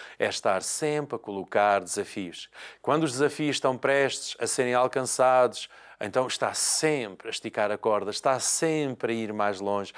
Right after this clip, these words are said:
está sempre a lançar novos desafios, a desafiar o seu time para poder alcançar mais e mais e mais.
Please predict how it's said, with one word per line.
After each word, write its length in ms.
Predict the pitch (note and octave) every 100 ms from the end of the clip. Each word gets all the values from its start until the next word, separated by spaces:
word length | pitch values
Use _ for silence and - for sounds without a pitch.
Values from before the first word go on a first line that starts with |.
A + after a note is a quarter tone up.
| - -
está 240 | D3+ C3+
sempre 680 | - - - E3 D#3+ C3+ B2
a 60 |
lançar 560 | A#2 G#2+ - B2 B2+ B2+ - -
novos 640 | A2+ G#2+ A#2 D3 D#3 A2 F2
desafios, 580 | G#2 G#2 A2 F#2+ F2+ - - -
a 80 |
desafiar 600 | B2 E3 G3 F3+ F3+ F3
o 60 | D3
seu 220 | - G#3
time 480 | G#3 F#3+ F#3+ B2 F2+ _ _ _ _ -
para 200 | A2 A2+
poder 600 | A2+ G2 A2 A#2+ B2 - -
alcançar 1040 | G#2+ G2+ F#2+ F#2 F2+ - C3+ C#3 D3 D3+ - _
mais 880 | G2+ F2+ F#2+ A2 A#2 A#2 A#2 - - _
e 140 | G#2 F#2
mais 640 | E2+ F2+ F#2 F#2 F#2 - -
e 100 | F2+
mais. 440 | D#2 D2 -